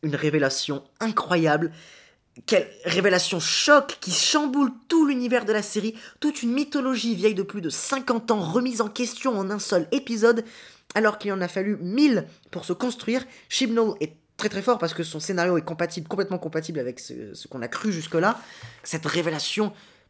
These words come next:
pose beaucoup, énormément de questions. D'où vient le Docteur ? Pourquoi lui a-t-on effacé sa mémoire ? Combien de visages a-t-elle vraiment eu ? Mais elle apporte aussi quelques réponses à certaines questions.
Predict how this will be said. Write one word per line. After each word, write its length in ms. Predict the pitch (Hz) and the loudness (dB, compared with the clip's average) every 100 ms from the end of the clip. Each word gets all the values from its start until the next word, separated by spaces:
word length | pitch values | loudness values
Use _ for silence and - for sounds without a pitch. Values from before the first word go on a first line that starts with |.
| _ | _
pose 320 | 208 202 196 - _ - | 2 2 2 -10 _ -10
beaucoup, 320 | 151 196 214 214 | -4 0 0 4
énormément 720 | 160 185 226 196 196 185 170 160 _ | 6 8 6 6 0 0 -2 -10 _
de 140 | 135 156 | -8 -6
questions. 420 | 165 160 180 190 - - - | -4 -4 -4 -6 -10 -20 -18
D'où 160 | 123 180 | -4 0
vient 200 | 160 175 | 2 4
le 60 | |
Docteur ? 540 | 160 156 - 180 185 - - _ - | 2 0 0 2 2 -2 -20 _ -10
Pourquoi 320 | - - 233 | -6 0 0
lui 100 | 175 | 0
a-t-on 160 | 156 | -2
effacé 280 | 156 135 151 | -4 -4 -8
sa 120 | 143 | -8
mémoire ? 640 | 135 139 180 208 214 - - - | -6 -4 0 0 0 -6 -20 -6
Combien 480 | 240 220 220 226 | -4 -2 0 0
de 160 | 165 151 | -2 -4
visages 540 | 151 196 226 180 - - | -4 0 0 0 -8 -12
a-t-elle 380 | 147 165 151 135 - | -6 -2 0 -2 -4
vraiment 380 | 113 127 151 147 180 | -8 -6 -6 -6 -4
eu ? 180 | 220 233 - - - | -4 -6 -18 -20 -16
Mais 80 | 110 | -8
elle 60 | 117 | -8
apporte 200 | 143 151 | -8 -8
aussi 180 | - 151 - | -10 -12 -4
quelques 440 | 254 233 156 165 | -2 0 -4 -6
réponses 440 | 143 135 135 156 - | -6 -6 -8 -10 -12
à 40 | |
certaines 360 | - - 92 80 | -14 -14 -14 -12
questions. 360 | 101 - 165 | -10 -6 -8